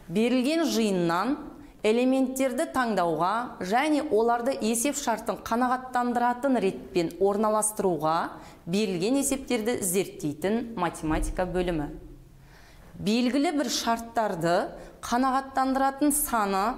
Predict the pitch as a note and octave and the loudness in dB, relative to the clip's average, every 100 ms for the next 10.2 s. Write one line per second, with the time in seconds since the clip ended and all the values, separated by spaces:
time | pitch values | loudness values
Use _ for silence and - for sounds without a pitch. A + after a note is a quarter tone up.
0 | - - - - B3+ B3+ C4+ C4+ C#4+ - | -8 -12 -6 0 0 0 0 0 0 0
1 | A#3 A#3 A3+ A3+ A#3 A3 B3 A3 - F#3+ | 2 2 2 2 0 2 0 0 -2 0
2 | F#3 D#3+ D#3 F3 C4 C#4+ - - - - | 2 0 0 0 0 -2 -10 -18 -8 -2
3 | C4 C#4+ C4+ B3 G#3+ F#3+ F#3+ A3 A3+ A3+ | 0 0 -2 -2 0 0 2 0 0 0
4 | B3 G3+ F#3 - F#3+ F3 D#3 D#3+ - F3+ | 0 2 0 0 0 0 0 -2 -2 -2
5 | E3 - A3 C#4+ C#4 C4+ - B3+ B3+ C4 | -4 -2 0 0 0 -4 -4 -2 -2 -4
6 | - - - - F#3+ E3+ E3 D#3 E3 G3+ | -10 -18 -8 -2 -2 0 -2 -2 0 0
7 | A#3+ B3 A#3+ A#3+ - F#3 F#3 - - F3+ | 0 0 -2 -4 -4 -2 -2 -4 -4 0
8 | A3 G#3 F#3+ - - G3+ G#3 G#3+ E3 C#3+ | 2 2 -2 -4 -6 -4 -2 0 0 -4
9 | D3 - - - - F#3+ G3+ A3+ C4 D4 | -10 -16 -20 -8 -2 0 0 -2 -2 -2
10 | - - | -2 -8